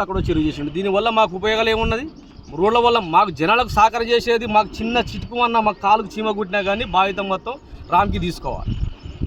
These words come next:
మామూలు మొత్తం దత్త తీసుకోవాలి. మాకు ఎలాంటి ప్రా-, వాళ్ళ వల్ల మాకు ఎప్పుడు లబ్ధి పొందలేదు, మేము ఎలాంటి మాకు ఉపయోగాలు లేవు. ఒక హాస్పిటల్ ఖర్చు లేదు, ఒక మాకు దా-, బస్సు దవాఖాన లేదు, బస్సు దు-, స్కూల్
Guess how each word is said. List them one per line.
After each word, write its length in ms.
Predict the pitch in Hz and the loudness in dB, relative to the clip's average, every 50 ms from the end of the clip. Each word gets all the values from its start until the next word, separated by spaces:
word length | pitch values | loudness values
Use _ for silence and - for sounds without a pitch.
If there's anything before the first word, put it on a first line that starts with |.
| - - - 151 | -10 -4 0 2
మామూలు 260 | 180 202 220 233 220 208 | 2 4 4 4 4 4
మొత్తం 160 | 208 - 254 233 185 | 2 0 0 0 0
దత్త 160 | 208 202 185 226 226 | 0 0 0 -2 -2
తీసుకోవాలి. 440 | 220 190 - - 170 147 117 95 - - - - - - - 139 | -2 -6 -4 -4 -4 -4 -4 -6 -10 -14 -18 -18 -16 -8 0 4
మాకు 180 | 175 214 233 180 208 220 | 4 4 4 4 2 2
ఎలాంటి 220 | 240 254 262 262 247 247 | 2 2 2 0 2 4
ప్రా-, 160 | 240 233 226 | 4 6 8
వాళ్ళ 160 | 226 214 220 220 214 | 6 6 6 6 4
వల్ల 120 | 214 226 226 | 4 2 2
మాకు 140 | 220 196 185 190 | 0 0 -2 -2
ఎప్పుడు 160 | 180 190 185 175 | -2 0 2 2
లబ్ధి 200 | 170 170 175 202 190 | 2 2 0 -4 -2
పొందలేదు, 340 | 190 190 180 180 180 180 170 180 | 0 0 0 0 -2 -2 -2 -2
మేము 120 | 190 180 165 | -2 0 2
ఎలాంటి 200 | 165 175 180 180 175 | 2 2 2 2 0
మాకు 140 | 175 160 151 156 | 0 0 -2 -4
ఉపయోగాలు 280 | 143 156 156 147 147 127 | -4 -2 -2 -2 -2 -4
లేవు. 100 | 110 107 - - - - - - 160 | -6 -14 -18 -20 -20 -18 -10 -8 -4
ఒక 80 | 165 190 175 | 2 4 6
హాస్పిటల్ 360 | 175 190 - - 226 214 208 202 | 6 4 4 2 0 0 2 0
ఖర్చు 200 | 196 180 - 170 160 | -2 -2 0 0 2
లేదు, 140 | 156 135 123 131 | 2 0 0 -4
ఒక 100 | - - 180 | -8 -2 -2
మాకు 140 | 185 175 165 151 147 | -2 0 0 0 4
దా-, 300 | 160 175 165 143 135 135 123 113 | 4 4 4 2 -6 -16 -10 -8
బస్సు 160 | 156 156 - 180 175 | -8 -6 -4 2 4
దవాఖాన 260 | 175 185 185 180 185 170 | 4 4 4 2 0 -2
లేదు, 120 | 160 165 160 151 | -2 -2 -2 -2
బస్సు 180 | 156 - - 143 | -4 -4 -4 -6
దు-, 120 | 143 151 143 - | -6 -8 -8 -8
స్కూల్ 260 | - - 190 202 196 | -14 -10 -8 -4 0